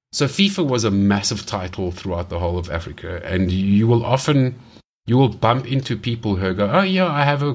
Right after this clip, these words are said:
a console and I play fifa, but I'm not a gamer. I'm a football enthusiastic and I just play fifa because I like playing football."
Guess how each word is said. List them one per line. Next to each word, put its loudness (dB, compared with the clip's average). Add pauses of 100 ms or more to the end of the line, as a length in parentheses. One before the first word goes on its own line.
a -4
console -2
and 2
I 2
play 0
fifa, -2
but 2
I'm 2
not 2
a 0
gamer. 0 (220)
I'm -2
a -2
football 2
enthusiastic -2
and 0
I 0
just -2
play 2
fifa -2
because -2
I 4
like 0
playing 0
football." -6